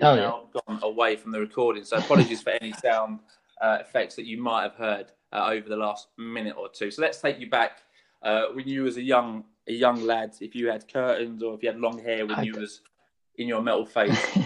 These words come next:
Speaker 1: <laughs> I had actually, um, I, I, I, I had curtains and long hair, uh, and then a shaved head. I've had, I've had all of them, braids. I've had pinhead <laughs> spikes,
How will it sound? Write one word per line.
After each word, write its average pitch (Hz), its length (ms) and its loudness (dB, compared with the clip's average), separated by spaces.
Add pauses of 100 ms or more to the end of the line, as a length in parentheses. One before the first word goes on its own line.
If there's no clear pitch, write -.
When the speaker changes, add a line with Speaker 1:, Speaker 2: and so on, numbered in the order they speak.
(460)
Speaker 1:
<laughs> - 720 -6
I 127 160 10
had 160 120 10
actually, 139 720 8
um, 117 560 6 (680)
I, 127 160 8
I, 135 360 8
I, 127 140 8
I 127 120 10 (180)
had - 280 2
curtains 139 640 6 (120)
and 123 220 6
long 123 200 6
hair, 127 440 2 (160)
uh, 117 380 4
and 117 200 4
then 113 240 2
a - 60 -4
shaved 113 400 2
head. 110 200 0 (160)
I've 120 100 -14
had, 113 260 0
I've 113 80 -6
had 117 220 4
all 120 240 4
of 113 100 -2
them, 117 260 2
braids. 123 720 4 (300)
I've - 100 0
had 117 160 4
pinhead 135 460 6
<laughs> - 0 -
spikes, - 840 8